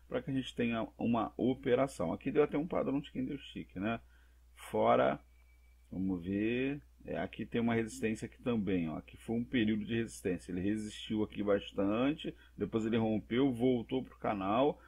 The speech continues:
e agora ele tá novamente numa resistência, tá vendo? Aqui foi um período de resistência. Então, beleza, ele tem uma marcação aqui, é só aguardar ele é,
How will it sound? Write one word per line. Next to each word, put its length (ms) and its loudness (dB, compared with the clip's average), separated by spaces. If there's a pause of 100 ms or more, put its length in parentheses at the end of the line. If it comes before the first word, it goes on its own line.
(120)
e 100 6
agora 280 6
ele 120 2
tá 160 0
novamente 520 0
numa 200 -4
resistência, 680 -4
tá 120 -10
vendo? 400 0 (680)
Aqui 320 -10
foi 180 -6
um 60 -4
período 400 -2
de 140 -4
resistência. 1160 -6 (380)
Então, 160 4
beleza, 640 10 (200)
ele 160 0
tem 140 6
uma 140 8
marcação 600 6
aqui, 220 -2
é 80 2
só 180 2
aguardar 680 6
ele 400 2 (920)
é, 340 6